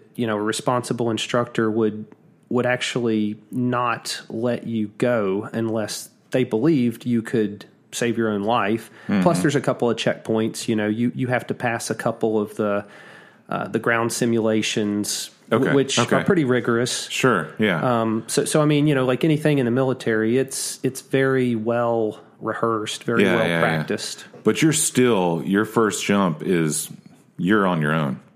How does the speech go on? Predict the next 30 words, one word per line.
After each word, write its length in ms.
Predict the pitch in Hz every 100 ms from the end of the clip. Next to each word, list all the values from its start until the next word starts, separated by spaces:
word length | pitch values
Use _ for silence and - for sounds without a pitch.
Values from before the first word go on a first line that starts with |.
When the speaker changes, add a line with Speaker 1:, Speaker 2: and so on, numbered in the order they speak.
| -
Speaker 1:
You, 220 | 123 143 160
you 220 | 147 180
are 100 | 185
on 100 | 165
your 140 | 151 139
own, 180 | 147 139
and 140 | 127
so 260 | - 131 131
I, 180 | 143 -
I'm 80 | 156
Speaker 2:
Yeah. 60 | 185 170
Speaker 1:
not, 200 | 156 151
I'm 100 | 190
not 140 | 185
even 220 | 185 160
aware 560 | 139 117 120 135 156 156 - 180 - -
at 140 | 160 156
the 100 | 135
time, 560 | 147 151 160 180 180
and 120 | 147
it 100 | 139
may 120 | 135 139
still 260 | - 151
be 140 | 139 131
the 60 |
case, 640 | 110 151 147 123 113 - - - -
but 180 | 123 127
at 100 | -
the 60 |
time, 680 | - 151 156 147 131 120 -